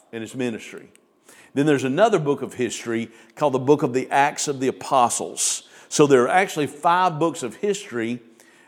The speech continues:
uh, total. Four of them are Gospels. One of them is, uh, church history, the book of Acts.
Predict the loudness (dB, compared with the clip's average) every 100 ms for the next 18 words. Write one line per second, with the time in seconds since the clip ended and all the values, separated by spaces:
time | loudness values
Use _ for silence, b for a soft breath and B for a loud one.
0 | b -2 0 0 -4 0 4 6 6 2
1 | -4 -2 2 4 2 -2 -2 0 0 -2
2 | -6 -8 -8 -12 b b b -4 0 0
3 | 0 -2 -2 -4 -4 -4 -2 -4 -6 -4
4 | -4 -2 -4 -4 -6 -6 -6 -6 -4 -6
5 | -6 -14 -20